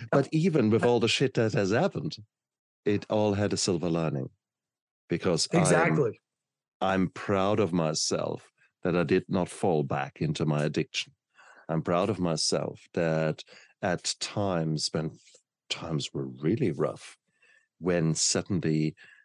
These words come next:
Speaker 1: a different me emerged, uh, a not so nice guy, a guy who quite happily goes over, walks on the, on the, on the corpses of his enemy. Um, but he came out to,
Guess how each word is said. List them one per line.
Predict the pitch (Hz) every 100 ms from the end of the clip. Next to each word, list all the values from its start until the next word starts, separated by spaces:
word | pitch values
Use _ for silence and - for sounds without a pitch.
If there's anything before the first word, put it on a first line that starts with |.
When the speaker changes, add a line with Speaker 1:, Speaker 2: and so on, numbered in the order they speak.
| _ -
Speaker 1:
a |
different | - 98 - 90 82 -
me | 82 87 87 -
emerged, | 78 80 71 69 69 - - - _ _ _ _ _ _ _ _
uh, | 85 85 -
a | 110
not | 151 160
so | 113
nice | 90 69 69
guy, | - 73 73 117 123 _
a | -
guy | 147 151 127
who | 113
quite | - 87 82
happily | 90 80 76 76 -
goes | 78 78 76 - -
over, | 87 78 76 73 - - - - -
walks | - 87 85 -
on | 82
the, | 80
on | 80 80
the, | 78
on | -
the | 80
corpses | - 92 78 - 78
of | 82
his | 82 76
enemy. | 80 71 71 98 - _
Um, | 82 78 76 76 69
but | 87 82 -
he | - 110
came | - 127 110
out | 120 123
to, | - 120